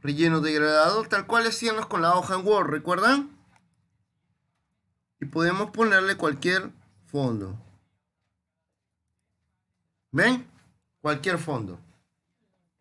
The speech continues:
¿Sí? Cualquier tipo de fondo. Ahora, profesor, no se ve mucho, mu-, no se ve, no tiene mucho color.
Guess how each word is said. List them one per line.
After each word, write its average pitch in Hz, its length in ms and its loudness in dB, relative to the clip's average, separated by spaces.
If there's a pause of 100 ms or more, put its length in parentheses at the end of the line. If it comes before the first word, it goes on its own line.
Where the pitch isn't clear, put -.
(400)
¿Sí? 185 120 -2 (540)
Cualquier 175 440 2
tipo 175 300 -6
de 147 60 0
fondo. 107 360 -8 (220)
Ahora, 185 420 2 (260)
profesor, 233 300 0 (120)
no 214 80 -6
se 247 160 0
ve 240 100 4
mucho, 240 400 -2
mu-, 208 400 -6
no 208 80 -6
se 208 160 -4
ve, 208 560 -6
no 185 140 -8
tiene 202 160 -8
mucho 208 260 -8
color. 160 320 -2